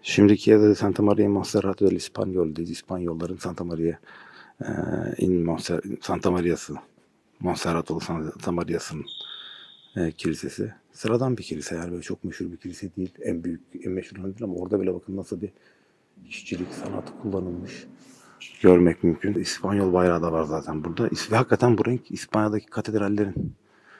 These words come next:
ve katedralin rengine benziyor Madrid'deki. Hemen Almudensa diyeceğim geliyor. İsmi şu anda tam aklımda değil. Ee, oradaki şeye çok benziyor. Orada da gri. Ee,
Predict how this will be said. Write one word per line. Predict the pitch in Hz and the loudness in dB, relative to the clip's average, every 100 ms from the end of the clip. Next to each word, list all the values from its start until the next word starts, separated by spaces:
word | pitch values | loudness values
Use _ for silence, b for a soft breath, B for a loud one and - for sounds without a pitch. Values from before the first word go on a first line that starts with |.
| b _ | b _
ve | 107 | 2
katedralin | 104 98 101 104 101 | 2 4 4 4 4
rengine | 90 82 82 | 4 2 -2
benziyor | 82 78 82 | -6 -6 -4
Madrid'deki. | 82 82 - - - 113 117 | -4 -6 -8 -10 -6 -8 -6
Hemen | - 87 87 - _ _ b b b b b b - | -4 -4 -6 -10 _ _ b b b b b b -2
Almudensa | 95 98 98 101 107 107 - 104 85 | 2 2 2 2 2 0 0 0 0
diyeceğim | 85 85 82 | -2 -2 -4
geliyor. | 82 82 87 | -4 0 0
İsmi | - - 87 | -2 -8 -10
şu | 92 | -8
anda | 90 90 | -6 -6
tam | 90 85 | -4 -6
aklımda | 82 - 87 85 90 | -6 -6 -4 -4 -4
değil. | 101 - - _ B B B B B _ - | -6 -8 -20 _ B B B B B _ -4
Ee, | 92 85 85 92 | -2 0 -2 0
oradaki | 107 87 - - | 0 0 -2 0
şeye | 90 | -2
çok | 82 - - | 0 -4 -4
benziyor. | 90 80 85 104 B B B B - | -6 0 0 0 B B B B -4
Orada | - - 87 | -4 -4 -2
da | 82 80 | -4 -2
gri. | 82 90 - _ _ _ B B B B B | -2 -2 -4 _ _ _ B B B B B
Ee, | - | -8